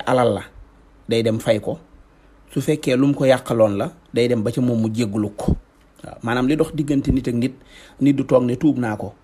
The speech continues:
Ay waay, Yàlla, Yàlla na ma jéggal li ma def diw." Yàlla moom baax na lool, mën na ko nag,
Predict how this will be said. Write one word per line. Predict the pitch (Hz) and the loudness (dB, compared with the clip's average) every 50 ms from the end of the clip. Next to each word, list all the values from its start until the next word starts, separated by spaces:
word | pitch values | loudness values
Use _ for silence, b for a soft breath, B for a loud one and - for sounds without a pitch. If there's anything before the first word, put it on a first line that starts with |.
| _ _ _ | _ _ _
Ay | - 214 | -2 0
waay, | 185 160 127 123 | 0 0 2 0
Yàlla, | 123 117 117 117 | 0 0 2 2
Yàlla | 117 117 117 | 0 0 0
na | 113 | -2
ma | 113 113 | -2 -2
jéggal | 113 120 110 107 113 107 | -2 -2 -2 -2 -2 -2
li | 110 | -2
ma | 107 107 | 0 -2
def | 110 101 - | -2 -2 -2
diw." | 113 113 101 - - - - - _ _ - | -4 -4 -4 -4 -6 -14 -20 -20 _ _ -4
Yàlla | 113 113 113 117 123 | -2 0 0 0 0
moom | 123 123 139 196 202 B B B B B B | 0 0 0 -2 -4 B B B B B B
baax | B 127 127 135 147 143 - | B 0 0 0 2 0 0
na | 135 131 165 - - - - | -2 -2 -2 -4 -6 -6 -2
lool, | 120 127 127 135 147 147 - - b b b b b b - - | 0 2 4 4 2 0 -4 -12 b b b b b b -6 -2
mën | 135 131 139 160 165 | 0 0 2 2 2
na | 151 139 | 0 0
ko | - 123 107 | 0 0 -2
nag, | 113 | -2